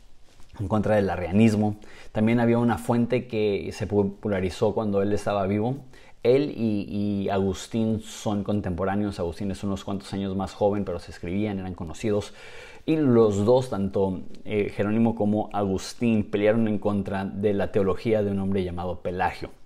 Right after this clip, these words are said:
Pelagio decía que la salvación era un trabajo en conjunto entre la gracia divina y el esfuerzo humano. Y escribían mucho para refutar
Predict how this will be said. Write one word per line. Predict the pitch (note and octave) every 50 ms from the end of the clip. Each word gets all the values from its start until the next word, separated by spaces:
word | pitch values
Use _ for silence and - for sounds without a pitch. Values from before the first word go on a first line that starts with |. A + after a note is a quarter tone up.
| - - - - -
Pelagio | - A2 G#2 G#2 - - B2+
decía | A2+ G2 - - - A2+ A2+
que | - A#2
la | G2 F2
salvación | - A2+ G2 F#2 F2 - - - A#2+ A#2+
era | A2 - G#2 G#2
un | A2 A2+ G#2+
trabajo | - - F#2+ G2 F#2+ - - G#2 - -
en | G2 G2+ G2
conjunto | F#2+ - F2 F2 F2 - - B2+ B2 A#2+ A#2+ - - F#2+ F#2+ - - - - - -
entre | G#2 G#2 - F#2+ F#2
la | F2 D#2 D#2
gracia | E2+ F#2+ G2 A2+ B2 - - C#3 -
divina | A2+ G2+ F#2+ F#2+ G2+ G2 G2+ G2 G2
y | F#2 F#2 F2+
el | F2 E2
esfuerzo | E2 - - - G2+ G2 G2+ - - G#2+
humano. | G#2 G2 F#2 F#2 F#2+ G#2 A#2 A2+ F#2+ E2 D#2+ D#2+ E2 - - - - - - - _ _ _ - - - - -
Y | - B2+ A#2 A2
escribían | - - - G#2 G2 G2 G2+ G2 G2
mucho | G2+ G#2+ G2 - G#2+ G2
para | - G2 F#2 F2+ F2+
refutar | - G2+ G2+ F#2 - G#2+ G2 - - G#2+ G#2+ G2 F#2+ -